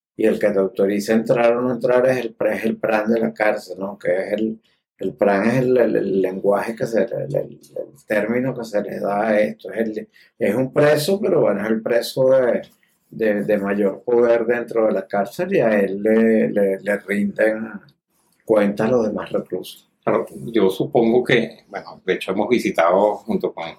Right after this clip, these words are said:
Speaker 2: una ventana de libertad, en la, con tu, con tu gente hemos visitado varios recintos y evidentemente los problemas de salud son importantes, ¿no? Entre ellos, bueno, como tú muy bien lo dijiste, la desnutrición, porque la, digamos, la alimentación no depende del Estado,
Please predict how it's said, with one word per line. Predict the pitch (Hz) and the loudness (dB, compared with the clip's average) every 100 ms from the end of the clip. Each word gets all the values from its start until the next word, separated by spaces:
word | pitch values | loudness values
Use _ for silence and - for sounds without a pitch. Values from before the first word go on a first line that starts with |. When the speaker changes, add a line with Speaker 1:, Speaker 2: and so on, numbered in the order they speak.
| - - _ _ _ | -20 -20 _ _ _
Speaker 2:
una | 92 87 | -4 -2
ventana | 95 98 98 | 0 0 2
de | 101 | 2
libertad, | 95 - 85 87 | 0 2 0 0
en | 90 | -2
la, | 85 - _ | -6 -8 _
con | - - | -20 -18
tu, | - _ _ _ _ _ | -20 _ _ _ _ _
con | - 92 | -4 -2
tu | 95 | 0
gente | 92 95 | 0 0
hemos | 101 110 | 0 0
visitado | 101 92 87 95 | -2 0 2 4
varios | 107 - | 2 -2
recintos | 98 98 90 104 - _ _ _ _ | -4 -2 -2 -2 -4 _ _ _ _
y | 117 101 92 | 0 4 4
evidentemente | 87 87 87 107 101 95 117 | 2 2 2 2 2 2 2
los | - | 0
problemas | 90 85 - | -2 -2 -4
de | 113 | -4
salud | - 87 | -2 -2
son | - 101 | -2 -4
importantes, | 98 - 92 87 87 82 78 | -4 -4 -4 -2 -4 -6 -10
¿no? | 98 - _ _ _ _ _ | -10 -16 _ _ _ _ _
Entre | 98 90 87 82 | -8 -2 0 2
ellos, | 90 101 | 2 2
bueno, | 104 85 85 | 0 -2 -6
como | - 87 82 | -6 -4 -4
tú | 87 | -2
muy | 87 | 2
bien | 95 | 2
lo | 208 | 2
dijiste, | 190 190 - | 2 2 2
la | 208 | 0
desnutrición, | 196 92 - - 95 98 | 2 -2 -4 -2 0 0
porque | 87 95 92 - - | -2 -2 -2 -6 -4
la, | 101 98 92 113 101 98 | 2 2 2 0 -2 -2
digamos, | 92 87 90 95 95 | -2 0 -2 -8 -6
la | 92 | -2
alimentación | 90 90 90 - - 101 113 | 0 -2 -2 -6 -4 -2 0
no | 117 113 | 2 2
depende | 113 107 110 | 2 0 0
del | 113 | 0
Estado, | - - 101 85 - | -2 0 2 0 -4